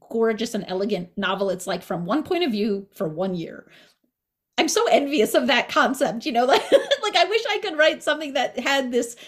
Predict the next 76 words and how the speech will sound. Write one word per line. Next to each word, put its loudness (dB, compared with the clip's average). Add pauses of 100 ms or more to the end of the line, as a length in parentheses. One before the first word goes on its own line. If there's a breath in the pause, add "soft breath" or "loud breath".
(100)
kind 0
of -2 (180 loud breath)
confined -2 (240 loud breath)
and 2
singular 4
point 0
of 2
view. 4
And 2
she's -2
so 0
talented -4
that -4
she -6
manages -4
to 0 (180)
get 0
you 0
to -4
know, 2
like, 2
everyone 0
in 2
the, -2
in 2
the 2
village, 0
you -4
know, 0
she, -2
she -4
did -4
it. -12 (360 loud breath)
Um, -4 (280 loud breath)
but 4
in 2
this -2
case, -4
I 2
felt -2
like, -4
you -6
know, 0
the -4
points -8
of -2
view, 0
especially -6
when 0
you -2
work -4
from -4
the -6
point -8
of -10
view -4
of -10
children, -6
they, -4
they 0
are 0
limited -4
points -6
of -4
view -2
in -4
certain -8
ways. -4
They -6
only -4
know 0
what 2
they 0
can -2
know. -4
And -8